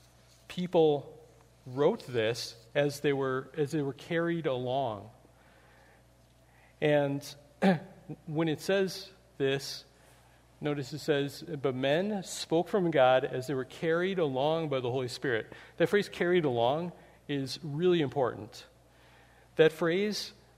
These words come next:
uh, is used in other places of the wind pushing a sailboat and moving it along,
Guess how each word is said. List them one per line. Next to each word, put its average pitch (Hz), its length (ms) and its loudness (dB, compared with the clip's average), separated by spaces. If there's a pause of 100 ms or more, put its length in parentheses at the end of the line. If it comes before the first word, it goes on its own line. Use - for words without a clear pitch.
uh, 135 280 2 (100)
is 147 200 0
used 190 380 -4
in 160 140 -2
other 170 260 2
places 170 720 -2 (120)
of 147 340 0
the 143 100 -2
wind 143 680 0 (140)
pushing 170 500 -2
a 135 80 -4
sailboat 120 680 -4 (680)
and 135 140 -2
moving 143 300 -2
it 120 100 -2
along, 113 420 0